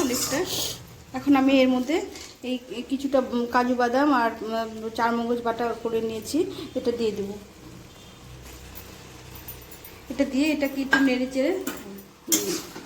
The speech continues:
দিয়ে দিয়েছি। এবার পনিরটা দিয়ে দেবো। পনিরটা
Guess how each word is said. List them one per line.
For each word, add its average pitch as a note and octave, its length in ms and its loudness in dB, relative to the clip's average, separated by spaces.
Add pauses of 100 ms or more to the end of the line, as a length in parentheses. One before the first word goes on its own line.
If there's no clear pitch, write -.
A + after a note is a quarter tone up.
(2250)
দিয়ে C#4 180 8
দিয়েছি। C#4 260 4
এবার C#4+ 220 6
পনিরটা C4 380 6
দিয়ে A3 160 0
দেবো। G3 200 -4
পনিরটা B3+ 280 0